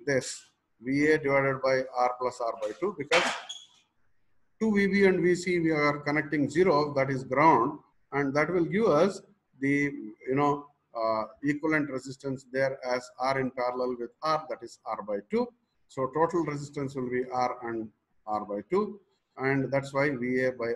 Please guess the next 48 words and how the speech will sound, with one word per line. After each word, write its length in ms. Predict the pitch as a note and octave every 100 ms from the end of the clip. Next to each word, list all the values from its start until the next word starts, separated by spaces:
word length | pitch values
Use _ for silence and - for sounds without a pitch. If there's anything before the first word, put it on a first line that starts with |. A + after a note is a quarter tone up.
| A#2+
R 260 | A2+ A#2 - _
plus 220 | A2+ A2
R 140 | G#2 G2
by 160 | G#2 G#2
two 140 | D#3
will 140 | B2 G#2+
be 80 | G#2+
the 120 | G#2 -
current, 360 | C#3+ F#3 G#3 - _ _ -
multiplied 600 | B2+ C3 D3+ E3 E3+ D#3+
by 180 | D#3+ E3+
the 200 | D3+ D3
R 200 | C3+ C3
by 160 | C3 C3
two 120 | C#3+
will 160 | B2 A2
give 100 | A#2
us 140 | A#2 A#2
the 80 | A2
voltage 480 | A2 G#2+ D3 E3+ - _ _ _ _ -
at 180 | G3 F#3+ - _
V 160 | D3+ D#3+
one 280 | D#3 D#3 - -
only 340 | C#3 E3 F3+ F#3+
for 180 | G3
V 220 | G3 G3 F#3+
A. 60 | - _ _ _
Similarly 520 | - G3+ G3 G3 G3
for 240 | F#3+ E3+ D#3+
V 120 | F#3
B, 380 | F#3 A3 A3 - _ _
similarly 520 | F3 F#3 F#3 F3+ F3+
for 320 | - G3+ - A#2
V 160 | B2
C. 200 | - - - _ _ _
So 120 | D#3+
you 140 | D#3+
can 180 | D#3+ E3+
see 240 | E3+ A#3 F3+
here 200 | F#3+ G3+
R 300 | E3+ D3+ D#3+
by 240 | E3+ E3+
two, 240 | E3+ G#3
R 200 | F#3 D#3+ D#3+
plus 260 | F3 E3
R 180 | D3 C#3
by 160 | C#3 C#3
two. 240 | C#3 G#2